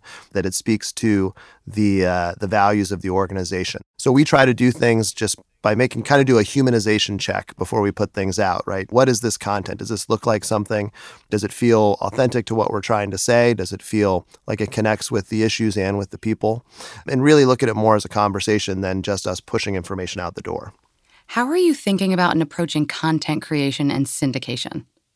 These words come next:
Speaker 1: This is actually a big issue for us. So most of the issues that we care about, we can't have the kind of impact we wanna have on our own, right? So,
Speaker 2: Mm-hmm.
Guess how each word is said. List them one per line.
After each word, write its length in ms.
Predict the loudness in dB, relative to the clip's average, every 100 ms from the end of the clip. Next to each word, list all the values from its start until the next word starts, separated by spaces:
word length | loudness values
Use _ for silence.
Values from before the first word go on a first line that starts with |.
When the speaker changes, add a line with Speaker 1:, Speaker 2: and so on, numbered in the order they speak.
| _ _ _ _ _
Speaker 1:
This 240 | -2 0
is 100 | 2
actually 280 | 2 2 4
a 60 | 2
big 300 | 4 2 2
issue 260 | 0 -2
for 220 | -6 -6 -6
us. 180 | -4
So 360 | -2 2 2 0 -4 -20 _ -16 -16 -4
most 360 | 2 4 6 4
of 100 | 4
the 140 | 4
issues 360 | 4 2 2 0
that 140 | 0
we 140 | -2
care 340 | -2 -2 0 0
about, 420 | -2 -2 -2 -6 -10
we 260 | 0 2 2
can't 460 | -2 0 2 2
have 180 | 0 -2
the 80 | -2
kind 240 | -4 -4
of 80 | -2
impact 460 | -2 -2 -2 -6 -4
we 100 | -2
wanna 260 | 0 0
have 320 | 0 -2 -2 -2
on 200 | -4 -4
our 220 | -4 -6
own, 220 | -10 -12 -6
right? 320 | -2 -2 -2
So, 340 | 2 4 4
Speaker 2:
Mm-hmm. 180 | 0